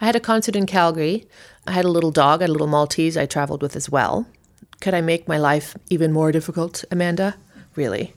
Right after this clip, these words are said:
Um, but so I had to send my husband home on Air Canada with the cello,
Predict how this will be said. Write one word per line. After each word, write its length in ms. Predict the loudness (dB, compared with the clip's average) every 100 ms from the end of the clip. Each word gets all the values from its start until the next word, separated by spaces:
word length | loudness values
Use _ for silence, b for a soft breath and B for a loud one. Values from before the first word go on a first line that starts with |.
| B B B B
Um, 440 | 2 4 4 0 -2 -8 _ _ _ _ _ _ _ b b b b _
but 300 | 2 2 -4 -10 -12
so 440 | 2 4 4 0 -12 -6
I 40 |
had 200 | 0 0
to 80 | 0
send 500 | 0 2 4 0 -4 _ _ _ _
my 140 | -2 2
husband 400 | 2 4 2 4
home 460 | 4 4 4 0 2
on 220 | 2 2
Air 180 | 4 2
Canada 520 | 4 2 2 2 0
with 240 | 0 -2 -4
the 60 |
cello, 560 | 0 4 4 4 2